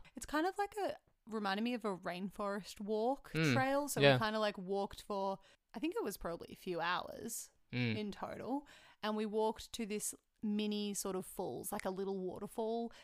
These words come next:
Speaker 1: that had a nice red bridge. And, like, on the way, on the walk, there was, like, a temple. Yeah, it was just peaceful. There weren't many people around.
Speaker 2: Yeah, it was nice.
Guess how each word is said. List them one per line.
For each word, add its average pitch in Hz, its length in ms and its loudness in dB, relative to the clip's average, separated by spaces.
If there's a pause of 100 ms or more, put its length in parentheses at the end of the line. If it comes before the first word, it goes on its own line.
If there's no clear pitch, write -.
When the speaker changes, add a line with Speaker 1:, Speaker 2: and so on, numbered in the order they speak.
(120)
Speaker 1:
that - 100 -10
had 185 220 0
a 196 40 -2
nice 180 340 -2
red 175 400 -4
bridge. 240 580 -2
And, 196 120 -4
like, 175 220 -4
on 190 180 0
the 202 80 -2
way, 180 560 -2
on 185 160 -8
the 185 80 -4
walk, 175 420 -6
there 208 180 -4
was, 190 220 -6
like, - 220 -12
a 220 80 -10
temple. 226 880 -4 (200)
Yeah, 359 180 0
it 202 60 2
was 214 120 0
just - 220 -4
peaceful. 208 420 -2
There 202 120 0
weren't 202 160 -4
many 214 160 -2
people 185 340 -4
around. 180 420 -2
Speaker 2:
Yeah, 190 240 4
it 117 60 -2
was 117 160 -6
nice. - 340 -8